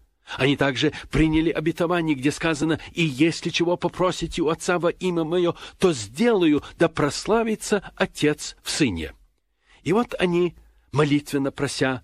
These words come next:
силы Духа Святого, начали свидетельствовать среди неспасённых, друзей, соседей, сослуживцев,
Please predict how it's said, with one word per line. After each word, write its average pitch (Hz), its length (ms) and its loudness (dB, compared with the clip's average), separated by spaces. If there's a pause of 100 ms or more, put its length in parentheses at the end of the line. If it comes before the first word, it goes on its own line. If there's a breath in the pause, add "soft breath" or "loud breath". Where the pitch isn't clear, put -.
(160 soft breath)
силы 208 400 0
Духа 117 300 -4
Святого, 107 480 -4 (180 soft breath)
начали 113 540 -2 (120 soft breath)
свидетельствовать 120 920 -4
среди 131 560 0
неспасённых, 123 800 -4 (400)
друзей, 123 640 0
соседей, 127 680 -2 (680)
сослуживцев, 165 920 0